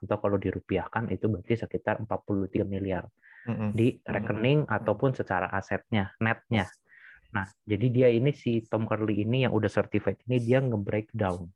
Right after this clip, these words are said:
Speaker 1: dari dua ratus tiga puluh tiga orang yang punya duit empat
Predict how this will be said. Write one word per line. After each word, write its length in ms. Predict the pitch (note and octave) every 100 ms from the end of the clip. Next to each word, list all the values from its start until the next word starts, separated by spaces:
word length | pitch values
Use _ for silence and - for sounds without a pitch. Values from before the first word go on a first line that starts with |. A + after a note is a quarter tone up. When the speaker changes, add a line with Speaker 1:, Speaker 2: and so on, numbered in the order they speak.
| _ - _
Speaker 1:
dari 240 | - G2+
dua 240 | G2+ G2 F#2+
ratus 160 | G2+
tiga 240 | - G2+ F#2
puluh 160 | G2+
tiga 240 | F#2+ F#2 F#2+
orang 400 | A#2 A#2 G2 F#2+
yang 160 | F#2+
punya 240 | G2 F#2+ F#2
duit 240 | G#2 F#2+
empat 180 | F#2+